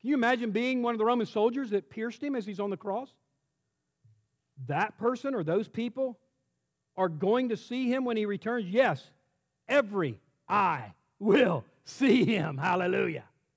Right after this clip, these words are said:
I want you to turn to Zechariah chapter twelve, because this was actually prophesied in the Old Testament. You say, "What?" Yes, hundreds of years before Jesus was even born.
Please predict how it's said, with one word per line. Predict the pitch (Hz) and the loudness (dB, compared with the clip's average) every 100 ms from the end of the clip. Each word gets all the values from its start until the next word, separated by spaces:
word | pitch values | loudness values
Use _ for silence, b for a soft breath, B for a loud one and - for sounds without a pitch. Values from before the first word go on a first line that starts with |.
| _ _ _ _ _ _ _ _ | _ _ _ _ _ _ _ _
I | 214 | 0
want | 262 254 | 0 0
you | |
to | 226 | -4
turn | 226 220 | -2 -2
to | 185 | -2
Zechariah | 160 190 196 185 180 165 151 | 0 -2 -2 -2 0 0 -2
chapter | - 156 151 | -4 -8 -10
twelve, | 139 170 139 98 - _ _ _ _ _ _ _ _ _ - | -6 -4 -4 -6 -16 _ _ _ _ _ _ _ _ _ -14
because | 170 190 160 | -4 -4 2
this | 214 220 196 | 0 0 -6
was | 185 170 | -8 -4
actually | 190 196 - 190 170 156 151 _ | -2 -2 -2 -4 -2 -2 -6 _
prophesied | 214 220 - - 151 139 139 147 | -6 -6 -8 -10 -6 -4 -6 -6
in | 143 | -6
the | 143 | -6
Old | 143 143 | -6 -8
Testament. | 165 143 120 101 _ _ _ _ _ _ _ _ _ _ _ _ | -10 -12 -16 -20 _ _ _ _ _ _ _ _ _ _ _ _
You | 135 | -10
say, | 131 | -2
"What?" | 160 311 - | 0 0 0
Yes, | 208 147 - _ _ _ _ _ | -2 -4 -8 _ _ _ _ _
hundreds | - - 311 269 185 135 95 151 | -10 0 2 2 0 -8 -10 -8
of | 151 | -6
years | 156 117 - _ _ _ _ _ | -4 -6 -10 _ _ _ _ _
before | 202 220 214 208 | -6 0 2 2
Jesus | 160 185 208 175 175 | 0 -6 -6 -4 -6
was | 165 160 | -4 -4
even | 160 151 | -4 -4
born. | 147 143 123 107 | -4 -4 -6 -10